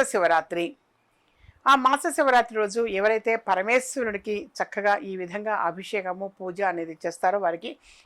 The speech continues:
యథార్థంగా అష్టైశ్వర్యాలు కలుగుతాయి. అలాగే చక్కని ఆరోగ్యం కూడా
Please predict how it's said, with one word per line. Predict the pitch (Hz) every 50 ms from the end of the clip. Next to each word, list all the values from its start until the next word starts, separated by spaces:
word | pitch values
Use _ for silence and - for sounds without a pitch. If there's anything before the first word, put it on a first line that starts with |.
| _ - -
యథార్థంగా | 208 214 247 262 269 247 247 254 254 247 247 247 233 - -
అష్టైశ్వర్యాలు | 196 190 - - - 226 233 233 - - 233 220 226 214 208 208
కలుగుతాయి. | 202 202 185 185 190 190 196 185 180 185 190 202 - _ _ - - - - _ _ -
అలాగే | 247 254 269 254 269 262 247 208 196 208 208 _ _ _ _ _ -
చక్కని | - 240 - - - 302 294 285 269
ఆరోగ్యం | - - 208 202 214 233 254 269 233 220 277 285 269
కూడా | 254 240 240 233 233 -